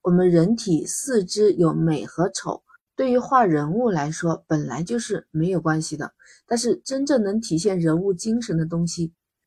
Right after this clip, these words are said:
其实恰恰就是我们人的一双眼睛。”所以这是我们说的画龙点睛的微妙吧。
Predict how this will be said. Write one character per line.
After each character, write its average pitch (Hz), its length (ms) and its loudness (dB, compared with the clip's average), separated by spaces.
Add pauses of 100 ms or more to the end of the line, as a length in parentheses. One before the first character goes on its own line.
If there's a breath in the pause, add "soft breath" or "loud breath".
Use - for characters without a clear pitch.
(200)
其 - 160 -2
实 233 200 -2 (120)
恰 262 240 2
恰 208 240 -2
就 208 160 2
是 208 140 0
我 170 160 2
们 185 160 0
人 180 320 0
的 202 240 0 (100)
一 202 80 -10
双 190 220 -6
眼 175 240 -4
睛。” - 240 -10 (720)
所 - 120 2
以 175 80 6
这 185 160 0
是 175 400 0 (120)
我 151 100 -2
们 165 100 2
说 196 140 -2
的 185 140 0
画 196 320 0
龙 170 240 0
点 151 320 -4
睛 185 180 -6
的 208 140 0
微 190 200 0
妙 196 240 -4
吧。 - 120 -8